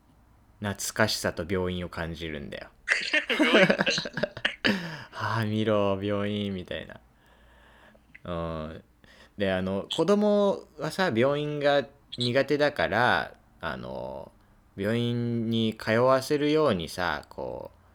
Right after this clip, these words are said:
Speaker 1: う、病院に行ったらこれがあるみたいな動機づけさせるやん、親って。
Speaker 2: うんうん。
Speaker 1: <laughs> その一つがミロやったんよ。
Speaker 2: <laughs>
Speaker 1: うん。
Speaker 2: なるほどね。
Speaker 1: ミロがあるからっていうことで、病院に行くっていう。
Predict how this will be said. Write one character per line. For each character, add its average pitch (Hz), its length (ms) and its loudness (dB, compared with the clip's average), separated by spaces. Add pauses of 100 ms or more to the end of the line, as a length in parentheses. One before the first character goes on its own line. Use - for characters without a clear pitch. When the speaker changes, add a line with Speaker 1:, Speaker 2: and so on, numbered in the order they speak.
(280)
Speaker 1:
う、 87 60 -10
病 101 180 0
院 110 80 0
に 113 340 -2
行 120 140 -8
っ - 20 -20
た 185 220 0
ら 135 320 4 (280)
こ - 120 -4
れ 107 140 4
が 107 120 4
あ 107 80 4
る 95 120 0
み 85 120 -8
た 80 120 -4
い 73 40 -8
な 71 100 -10
動 92 200 -6
機 107 160 0
づ 101 180 0
け 110 120 -2
さ 104 140 -4
せ 120 120 2
る 123 100 0
や 90 120 0
ん、 73 60 -4
親 73 160 -4
っ - 20 -14
て。 - 260 -18 (600)
Speaker 2:
う - 40 -6 (220)
ん 165 40 -4
う - 20 -6 (840)
ん。 202 320 -4
Speaker 1:
<laughs> - 140 -18
そ 175 140 6
の 185 100 6
一 202 160 6
つ 170 80 2
が 104 80 6
ミ 113 160 4
ロ 101 120 2
や 76 100 0
っ - 40 -8 (100)
た - 60 -12
ん - 40 -10
よ。 - 60 -14 (560)
Speaker 2:
<laughs> - 640 0
Speaker 1:
う 98 40 -12
ん。 - 220 -14 (400)
Speaker 2:
な 123 120 2
る 123 60 0
ほ 123 60 -8
ど 123 80 -2
ね。 147 200 -8
Speaker 1:
ミ 107 140 -2
ロ 104 100 0
が 98 120 0
あ 120 40 4
る 147 100 2
か 104 140 4
ら 87 80 0
っ - 80 -8
て - 160 -8
い 80 40 -4
う - 20 -12
こ 104 80 -4
と 160 120 -2
で、 147 320 2 (640)
病 87 260 -4
院 110 80 -2
に 123 320 -2
行 82 80 -6
く - 120 -14
っ - 20 -12
て - 200 -20
い - 20 -18
う。 - 40 -18